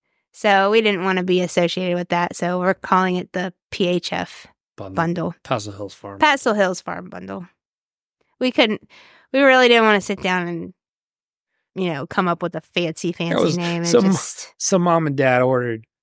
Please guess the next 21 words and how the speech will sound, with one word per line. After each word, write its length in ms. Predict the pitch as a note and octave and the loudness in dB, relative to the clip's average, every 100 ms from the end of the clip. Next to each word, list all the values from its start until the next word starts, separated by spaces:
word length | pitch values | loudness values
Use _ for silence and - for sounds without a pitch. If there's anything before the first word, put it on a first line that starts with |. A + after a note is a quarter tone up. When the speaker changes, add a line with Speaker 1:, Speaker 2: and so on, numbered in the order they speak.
| _ _ _ _ _ _ - | _ _ _ _ _ _ 2
Speaker 2:
ordered 400 | C3+ A#2+ G#2 G#2+ | 4 4 2 0
beef 280 | A2+ A2+ A2 | 0 0 -4
from 500 | - B2+ A#2+ A#2+ A#2 _ _ _ _ | -6 -6 -4 -6 -12 _ _ _ _
Nebraska. 840 | B2+ A2 A2+ G#2+ G#2+ - - C3 B2+ _ _ _ _ _ _ _ _ _ _ _ _ - | -4 0 2 2 2 -2 -4 -6 -8 _ _ _ _ _ _ _ _ _ _ _ _ 0
I 60 | |
was 140 | D3 C3 | 2 2
like, 180 | C3 C3+ | 0 0
"Why?" 320 | A#2 A2+ A#2+ | 0 0 0
They're 180 | B2 B2 | 0 0
like, 160 | A#2 - | -2 0
"'Cause 280 | A#2+ A2 | 0 0
we 140 | C3 A2+ | -4 -2
could 160 | B2 | 0
just 140 | G#2+ G#2 | 0 -2
order 280 | G#2+ G#2 A2 | -4 -4 -6
it 60 | |
from 340 | - - - A#2 | -8 -12 -6 -4
Nebraska 500 | A2 A#2 B2 - C3+ | -2 -4 -6 -4 -4
and 100 | A#2 | -2
it's 180 | A#2 - | -4 -2
easy. 420 | C3+ B2+ B2+ | 0 2 0